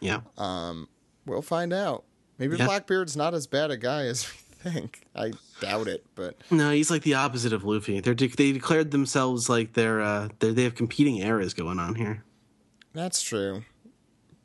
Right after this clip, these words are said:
Speaker 2: But might be mutual enemy, too, of the world government.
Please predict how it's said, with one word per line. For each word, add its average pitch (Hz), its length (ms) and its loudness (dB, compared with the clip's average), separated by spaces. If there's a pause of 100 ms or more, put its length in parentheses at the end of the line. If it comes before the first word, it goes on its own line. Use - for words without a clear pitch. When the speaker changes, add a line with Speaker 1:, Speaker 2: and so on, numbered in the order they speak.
Speaker 2:
But 117 340 0 (960)
might - 140 -2
be 147 100 0
mutual 120 480 -4
enemy, 104 340 -4
too, 113 260 -4
of 95 60 -8
the 92 80 -6
world 98 320 -6
government. 95 540 -6